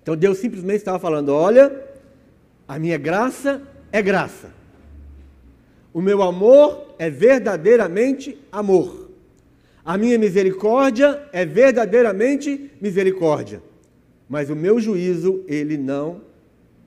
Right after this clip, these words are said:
deixou de existir." Deus, ele demonstra o seu amor através do juízo. Deus age conosco, nos exortando, nos corrigindo, através do seu amor.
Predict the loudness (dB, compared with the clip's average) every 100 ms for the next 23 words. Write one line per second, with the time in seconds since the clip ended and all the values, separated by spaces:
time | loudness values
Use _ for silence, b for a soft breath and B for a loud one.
0 | _ _ -10 -8 -6 -4 -4 -8 -12 -14
1 | -20 _ _ -20 -20 _ _ _ _ _
2 | _ _ _ 0 6 6 6 0 -2 -2
3 | -4 -4 -4 -4 -6 -6 -8 -14 -20 _
4 | _ _ _ _ _ _ _ -16 -8 -4
5 | -2 -2 0 0 -2 -6 -6 -6 -6 -6
6 | -4 -2 -4 -6 -14 _ _ _ _ _
7 | b b b b b -4 0 0 -2 -4
8 | -2 -2 -6 -8 0 4 4 2 -8 -12
9 | -12 b b -4 0 2 0 -4 0 4
10 | 4 2 -6 -4 -4 -4 -4 -2 -2 -2
11 | -6 B B B -10 -8 -4 -2 -2 -6
12 | -16 -10 -6 -4 -2 -2 -4 -12